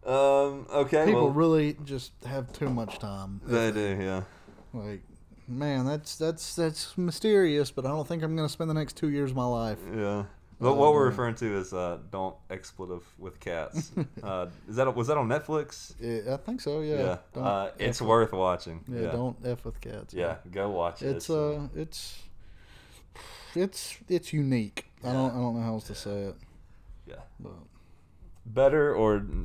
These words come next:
Speaker 1: uh, not as good as Tiger King?
Speaker 2: Uh, they're just so different. Um, probably about the same of just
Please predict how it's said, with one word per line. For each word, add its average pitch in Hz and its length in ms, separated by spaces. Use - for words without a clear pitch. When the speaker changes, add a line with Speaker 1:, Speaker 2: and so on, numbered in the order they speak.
Speaker 1:
uh, 95 560
not 98 240
as 85 100
good 82 220
as 73 100
Tiger 73 360
King? 71 180
Speaker 2:
Uh, 98 340
they're 135 160
just - 300
so 120 140
different. 101 720
Um, 107 760
probably 220 180
about 143 180
the 110 100
same 110 640
of 104 320
just 113 380